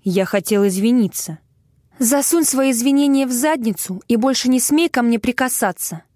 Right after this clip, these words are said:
В моём сонном мозгу вспыхивает лампочка, и я хитро прищуриваюсь. Интересно, понравится ли Дэвиду история о том, как старший сын лишил невестку девственности? Бровь Стивена еле заметно дёргается.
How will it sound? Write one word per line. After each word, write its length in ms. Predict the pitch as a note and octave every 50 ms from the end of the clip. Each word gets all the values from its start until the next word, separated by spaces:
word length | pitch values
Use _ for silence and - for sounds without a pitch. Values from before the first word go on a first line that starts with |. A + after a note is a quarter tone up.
| _ _ _ _ _
В 40 | A#3
моём 340 | A3+ A3+ A3+ A#3+ B3 A#3
сонном 400 | A3 - - B3+ A#3+ A3+ A3 A3
мозгу 420 | G#3+ G#3+ G#3+ G#3 G#3 G#3+ G#3+ C4+ C4+
вспыхивает 640 | - - - - A#3+ A3 - - G#3+ G3+ A3 G#3+ -
лампочка, 640 | G#3 A3 B3+ D4 D4 C4 D4 - - - - C4+ C4+ - _ -
и 80 | A3
я 160 | G#3 G#3 A3
хитро 380 | G3 - - B3 A3+ - - A3
прищуриваюсь. 920 | - - A3 G#3 - - - G3+ F#3 F3+ D#3+ F3 E3+ E3+ - - - - _ _ _ _ _ _ _ _ _ _ _ _
Интересно, 720 | - D#4 D#4 - - F4 D#4+ C#4+ G#3 F3+ - - F#3+ F3+ F3+ - _ _ _ _ _ -
понравится 600 | B3 B3 B3 C#4+ E4 F4+ F4 D4+ B3 - - A#3
ли 140 | G#3+ A#3 A3+
Дэвиду 440 | G3 A#3+ A3 G#3+ G#3+ G#3+ F#3 A3 A3
история 420 | G#3+ - - A#3+ A3+ A3+ A3+ A3+
о 40 | A3+
том, 240 | - - E4 E4 D4+
как 200 | - A#3+ A3+ -
старший 460 | - - B3 A#3+ A3+ - - B3+ A#3
сын 280 | - - - C4+ B3+
лишил 400 | B3 A#3 A#3 A3 - - A#3+ A3+
невестку 500 | A3+ A3+ A#3 A3 A#3 A3+ G#3 - - A3+
девственности? 920 | G3+ F3+ F3+ G#3 G3+ F#3 - - - A3 B3 C4 B3+ - - - C#4+ C4+ - _ _ _ _ _ _ _ _ _ _ _ _ _
Бровь 380 | - F3 A3 G#3+ A3 A#3+ C4+ -
Стивена 560 | - - - - - G#3+ A3 A3 A#3 A3+ A3+
еле 340 | A3 G3 G3 G3+ G3 G3 G3+
заметно 540 | F#3 F3+ G3 F#3 F#3 F#3 F#3 - - G3 F#3
дёргается. 680 | E3 G3 F3+ E3 D3+ - E3 D#3+ - - - - F3